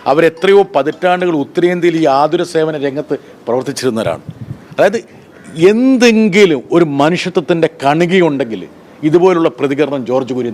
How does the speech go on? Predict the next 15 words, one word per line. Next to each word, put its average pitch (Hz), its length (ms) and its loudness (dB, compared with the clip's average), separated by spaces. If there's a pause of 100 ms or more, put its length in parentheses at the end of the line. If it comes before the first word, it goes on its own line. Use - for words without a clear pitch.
നടത്തുമോ? 95 320 -10 (460)
അദ്ദേഹം 185 260 2
എന്താ 208 120 2 (120)
ചെയ്യേണ്ടത്? 180 340 -2 (1200)
ഒന്നില്ലെങ്കിലും 196 560 4
അദ്ദേഹത്തിൻ്റെ 170 600 2 (140)
പാർട്ടിയിലെ 156 440 0 (100)
പല 131 200 2
നേതാക്കളും, 120 500 -2 (480)
ആ, - 20 4 (420)
"കന്യാസ്ത്രീകൾ 147 600 0
നിരപരാധികളാണ്, 127 800 0 (180)
അവരെ 131 280 2
ഞങ്ങൾ 127 160 -2 (100)
മോചിപ്പിക്കും, 123 500 -4